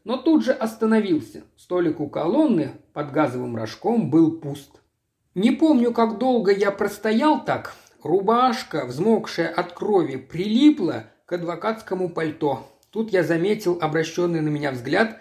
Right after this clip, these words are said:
круглощёкого бармена с золотым зубом. В знак уважения он даже вышел навстречу мне из-за стойки.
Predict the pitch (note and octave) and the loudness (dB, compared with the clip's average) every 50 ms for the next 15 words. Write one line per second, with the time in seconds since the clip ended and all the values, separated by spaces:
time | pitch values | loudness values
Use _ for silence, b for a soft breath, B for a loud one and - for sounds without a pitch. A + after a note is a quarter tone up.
0 | B B B B _ - E3 F#3+ F#3 E3 E3+ F3+ F#3 F3 - - F3 F3 E3+ - | B B B B _ 0 0 0 2 2 2 0 0 -2 -4 -2 -2 -2 0 -2
1 | F3+ E3+ E3+ D3+ D3+ D#3+ D#3 D3+ D3+ E3 E3+ E3 E3 F3 F3 E3+ B B B _ | -2 -2 -2 0 0 0 0 0 -2 -2 0 0 -2 -2 -4 -6 B B B _
2 | - C3 B2 B2 D3 D3+ C#3 B2+ A#2+ - - E3 F3 E3+ C#3 A#2 A2+ A#2 C#3+ C#3 | -14 -14 -6 -2 -2 0 0 0 -4 -2 0 0 2 2 2 0 -4 -4 -6 -6
3 | A#2+ A#2 A2+ A2+ A2 A2 A2 - _ - B2 A#2 C#3 D#3+ D3 - D#3+ D3 D#3 D#3+ | -4 -4 -4 -6 -6 -8 -10 -14 _ -18 -12 -6 -4 -4 -4 -2 -2 0 2 2
4 | D3 C3 C#3 F3+ G#3+ G#3+ F#3+ E3 D3+ - D3+ D#3+ D#3 D3 D#3 E3+ D#3 C#3+ D#3+ E3 | 2 2 0 0 0 0 0 -2 -2 -2 -4 -4 -4 -2 -2 -2 -2 -2 -4 -4
5 | - - C#3 D#3 F3 F3 - D#3 D3+ D#3 E3 E3 - - - - D3+ F#3+ A#3+ A#3 | -6 -2 0 0 2 2 0 -2 -4 -2 -2 -4 -4 -6 -6 -2 0 0 0 0
6 | A3+ - E3 C#3+ C3+ C#3 D3 E3+ F3+ E3+ E3+ E3 D#3 C#3 C3 D3+ D#3+ D#3 - - | -2 -6 -8 -8 -6 -4 -2 -2 -2 -2 -4 -8 -10 -6 -4 -4 -4 -4 -6 -8
7 | - D3 C#3+ D3+ D3+ D3 - - A#2 A2+ A2 - | -8 -2 0 0 0 -2 -4 -8 -12 -12 -12 -16